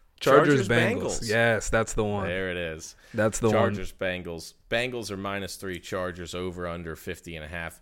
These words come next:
Speaker 2: in Cincinnati. Joe Burrow, Justin Herbert. This is a battle of two quarterbacks who came out last year.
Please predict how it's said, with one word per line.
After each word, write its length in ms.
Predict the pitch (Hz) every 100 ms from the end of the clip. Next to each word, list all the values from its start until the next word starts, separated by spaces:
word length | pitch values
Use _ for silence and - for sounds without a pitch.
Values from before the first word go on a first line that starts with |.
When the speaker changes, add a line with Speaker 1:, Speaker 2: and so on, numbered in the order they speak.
| -
Speaker 2:
in 400 | 127 156 151 123
Cincinnati. 1200 | - 117 101 - 98 95 117 131 117 104 98 - - - - -
Joe 380 | 92 135 190 202
Burrow, 560 | 185 175 170 170 190 - _ _ _ _ _
Justin 520 | - 147 175 - 208 190
Herbert. 540 | 185 190 147 147 - -
This 200 | 175 -
is 120 | 208
a 40 |
battle 360 | 175 190 196 185
of 100 | 165
two 160 | -
quarterbacks 560 | 196 - 180 165 165 160
who 80 | 147
came 320 | - 147 143
out 220 | 156 170
last 340 | 139 120 - 123
year. 220 | 117